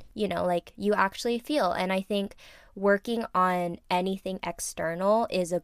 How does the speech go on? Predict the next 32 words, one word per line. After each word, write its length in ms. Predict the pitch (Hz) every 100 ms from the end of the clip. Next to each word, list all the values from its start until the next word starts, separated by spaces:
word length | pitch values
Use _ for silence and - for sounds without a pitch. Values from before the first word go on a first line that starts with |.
| -
great 440 | 180 185 190 -
distraction 800 | 185 170 - 170 - - 175 175
from 480 | - - 170 165 170
your 240 | 180 175
inner 300 | - 175 175
world. 480 | 165 170 180 208 277 - _ _ _ _ _ - -
So 160 | - -
that 260 | - 233
was 300 | 226 214 190 - - - _ _ -
a 100 | 208
huge 560 | - 233 220 202 -
thing 280 | - 160 185
that 160 | 180 185
I 120 | 170
realized, 580 | 170 175 - 190 185 -
that, 160 | 185
like, 180 | 180 180 190
I 160 | 185
needed 440 | 185 185 185 208 - -
to 460 | 185 175 175 170 - _ -
come 200 | - 202
back 260 | 190 180 -
from 140 | 190
Chicago 560 | 190 180 175 170 175 165
and, 160 | 175
like, 180 | 170 165
really 360 | 175 180 180 185
just 260 | 208 214
let 200 | 185 175
myself 420 | 180 170 - 175 175
feel 640 | - - 170 165 170 185 -
and 340 | 175 170 170